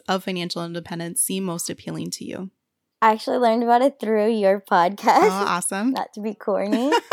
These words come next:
Speaker 1: <laughs>
Speaker 2: but shout out to, like, my early morning subway rides where I'm just, like,
Speaker 1: <laughs>
Speaker 2: listening to a podcast to, like, stimulate my brain enough to, like, wake up. Um, but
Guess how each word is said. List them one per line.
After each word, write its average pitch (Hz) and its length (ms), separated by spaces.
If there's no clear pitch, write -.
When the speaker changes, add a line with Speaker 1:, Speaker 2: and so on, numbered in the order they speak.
Speaker 1:
<laughs> - 260
Speaker 2:
but - 280
shout 202 220
out 208 220
to, 254 60
like, 240 140
my 226 140
early 214 280
morning 208 280
subway 196 400
rides 190 380
where 196 120
I'm 190 140
just, - 160
like, 208 180
Speaker 1:
<laughs> - 120
Speaker 2:
listening 226 380
to 220 100
a 190 60
podcast 196 680
to, - 80
like, 190 160
stimulate 190 680
my 190 160
brain 185 520
enough 185 320
to, 190 80
like, 185 200
wake 185 320
up. - 240
Um, 214 380
but 196 380